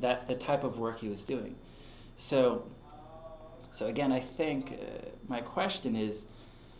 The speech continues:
the idea of having something like a history of the supplement, uh, a history of these material technical forms seems, I think, I,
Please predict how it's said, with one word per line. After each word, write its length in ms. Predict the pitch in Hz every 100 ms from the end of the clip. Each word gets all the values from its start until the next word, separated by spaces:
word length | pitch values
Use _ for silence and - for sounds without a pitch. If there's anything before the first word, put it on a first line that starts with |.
| - - 147
the 120 | 151
idea 440 | 143 135 180 202
of 200 | 185 139
having 580 | - 151 147 135 120 123
something 340 | - 135 139 131
like 380 | 117 110 - - -
a 80 |
history 720 | 110 - 156 - 131 107 101 - - - - - - - -
of 260 | 131 127
the 60 | 123 -
supplement, 560 | 110 - 104 90 90 - - - -
uh, 360 | 101 101 -
a 80 | 117
history 580 | 117 170 170 147 135 131
of 320 | 135 135 135
these 200 | 120 120 113
material 920 | 117 117 - - 143 143 135 131 127 - - - -
technical 500 | 160 143 139 131 120
forms 320 | - 156 131 113 - - - - - -
seems, 280 | 147 139 131 - - - -
I 140 | 143
think, 260 | 143 170 131
I, 240 | 139 110